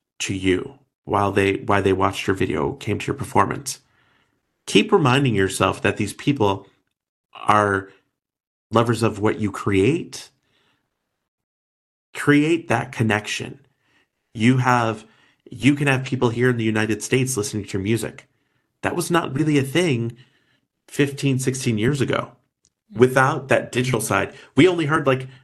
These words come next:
Britney Spears, N sync, Janet Jackson, you know what I mean? Rammstein. You'd only have all these <laughs> different artists,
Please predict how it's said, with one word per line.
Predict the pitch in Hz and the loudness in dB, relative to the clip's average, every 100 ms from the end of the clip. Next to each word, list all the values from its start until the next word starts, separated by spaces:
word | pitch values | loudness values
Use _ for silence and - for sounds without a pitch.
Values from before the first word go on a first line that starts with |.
| _ | _
Britney | - - 185 | 0 2 2
Spears, | 180 214 175 - - | -2 2 2 2 0
N | 143 | -2
sync, | 147 190 143 98 | 0 0 -2 -2
Janet | - 127 151 | -2 0 0
Jackson, | 143 165 156 101 | 0 0 0 -4
you | 110 | -2
know | 110 | 0
what | 107 | 0
I | 104 | 0
mean? | 104 120 | 0 2
Rammstein. | 147 135 131 104 95 | 2 0 -2 -2 -2
You'd | 117 131 | 0 2
only | 143 147 | 0 -2
have | 147 131 | -2 0
all | - 127 | 2 2
these | 147 143 123 | 2 0 0
<laughs> | - | -2
different | 127 151 143 | 2 0 0
artists, | - 147 143 127 131 - | 0 2 2 -2 -2 -10